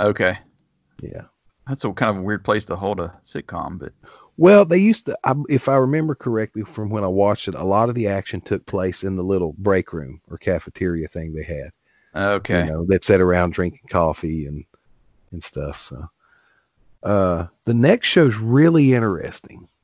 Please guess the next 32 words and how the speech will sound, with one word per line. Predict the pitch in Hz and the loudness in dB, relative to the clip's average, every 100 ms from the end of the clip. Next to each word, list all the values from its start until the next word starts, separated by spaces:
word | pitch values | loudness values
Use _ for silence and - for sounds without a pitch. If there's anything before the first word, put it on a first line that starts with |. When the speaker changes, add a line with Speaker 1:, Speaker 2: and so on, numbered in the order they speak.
| _ _ _ _ _ - | _ _ _ _ _ -2
Speaker 2:
Three's | 131 180 202 185 | 2 2 2 -2
a | |
Crowd, | - - 135 110 - - | -2 0 0 0 -4 -6
which | 110 104 | -6 -4
was | 104 98 | -6 -6
the | 98 | -2
follow-up | 127 135 147 113 101 - | 0 2 2 4 2 0
to | - | -10
Three's | - 110 104 | -4 -4 -4
Company. | - 104 92 - 113 - _ - - _ _ - - _ - _ _ - - | -6 -6 -6 -10 -20 -20 _ -20 -20 _ _ -20 -20 _ -20 _ _ -20 -16
And | 90 101 | -6 -4
it, | 101 - _ _ - | -4 -6 _ _ -10
Speaker 1:
Mm-hmm. | 98 95 104 110 - _ _ - | -8 -4 -4 -6 -10 _ _ 4
Speaker 2:
it | 165 180 | 4 8
didn't | 170 120 | 6 4
last | 104 101 90 - - | 2 0 -2 -8 -14
a | 98 | -12
season, | - 104 95 82 78 - | -6 -4 -4 -6 -14 -12
I'm | 87 | -12
pretty | - 90 80 | -8 -8 -8
sure. | - 85 73 - _ - | -8 -10 -10 -14 _ -8
I've | 87 85 | -6 -2
read | 87 80 | -2 -2
that | 85 67 | -4 -4
before. | 78 - 65 65 _ _ - _ _ _ - | -8 -10 -10 -12 _ _ -20 _ _ _ -2
And | 107 104 95 | 2 2 2
what | 123 123 | 4 6
I | |
also | 113 160 175 165 127 | 6 6 4 2 4
learned | 107 98 98 | 4 4 2
was | 92 90 90 | 2 0 0
that | 90 92 | -2 -2